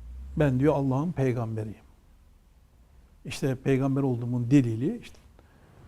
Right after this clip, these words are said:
çağırıyor, ağaç yanına geliyor. İşaret ediyor,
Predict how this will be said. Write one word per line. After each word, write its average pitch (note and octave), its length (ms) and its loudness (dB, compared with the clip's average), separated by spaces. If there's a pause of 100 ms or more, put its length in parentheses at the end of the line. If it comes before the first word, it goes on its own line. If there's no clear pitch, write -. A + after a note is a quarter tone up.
(160)
çağırıyor, C3 460 4
ağaç B2+ 320 -4
yanına G#3+ 240 2
geliyor. B2 360 -2 (760)
İşaret C#3+ 420 6
ediyor, B2 380 2